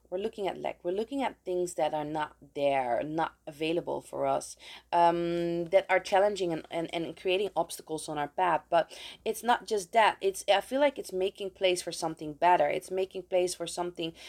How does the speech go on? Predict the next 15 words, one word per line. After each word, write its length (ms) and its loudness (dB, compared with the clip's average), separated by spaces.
that's 260 -2
going 200 2
to 100 -2
bring 360 -2
inner 340 -2
peace. 380 -6
It's 120 -12
going 220 -2
to 80 -8
change 460 -4
something. 360 -6
It's 140 -8
going 240 -4
to 80 -10
create 560 0